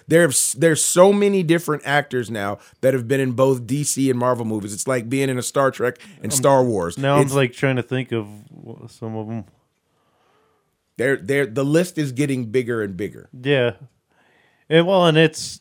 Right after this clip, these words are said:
Speaker 2: becoming, I think, in Hollywood in general, to be in, like, a M C U movie, period, is, like,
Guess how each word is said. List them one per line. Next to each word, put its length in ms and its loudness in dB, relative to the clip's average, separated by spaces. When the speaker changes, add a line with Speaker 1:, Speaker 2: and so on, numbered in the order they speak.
Speaker 2:
becoming, 800 2
I 120 -2
think, 320 -4
in 160 -4
Hollywood 520 -2
in 160 -12
general, 380 -6
to 100 -8
be 240 -4
in, 160 -6
like, 220 -8
a 80 -6
M 220 -10
C 200 -14
U 160 -10
movie, 400 -8
period, 600 -2
is, 220 -8
like, 220 -10